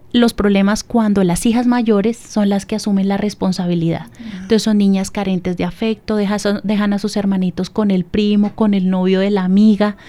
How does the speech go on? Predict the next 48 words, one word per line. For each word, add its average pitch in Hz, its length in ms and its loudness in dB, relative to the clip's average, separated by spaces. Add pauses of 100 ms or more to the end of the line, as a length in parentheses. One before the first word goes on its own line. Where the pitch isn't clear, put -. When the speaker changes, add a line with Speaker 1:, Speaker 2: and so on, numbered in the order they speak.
(300)
Speaker 1:
y 220 60 2
ahí 202 100 4
se 202 100 -2
presentan 208 520 0
todas 208 240 2
estas 208 240 -2
situaciones 208 500 0
que 233 100 -2
son 208 200 0
factores 208 420 0
de 226 80 2
riesgo 226 480 0 (300)
que 233 100 2
nosotros 196 340 0
debemos 196 560 0 (480)
de, 220 140 2
como 202 320 0
prender 190 380 -2
las 226 220 -2
alarmas 247 500 0 (240)
y 247 100 0
actuar 208 380 -2
en 196 100 0
estos - 640 -8 (180)
casos. - 440 -10
Speaker 2:
Y 262 100 0
mira 254 220 4
que 269 120 -2
en 285 100 2
todos 240 200 2
los 262 160 0
casos 247 340 -4
donde 254 280 0
tú 214 160 -4
estás 226 320 -4
hablando 247 420 2
es 240 160 0
donde 233 260 0
la 214 120 -2
figura 214 560 -2
materna 233 540 0
y 214 40 -4
paterna 220 500 -4
no 233 280 2
está 214 400 -4
bien 247 480 2
establecida, 214 680 -2
Speaker 1:
Sí. 147 160 -2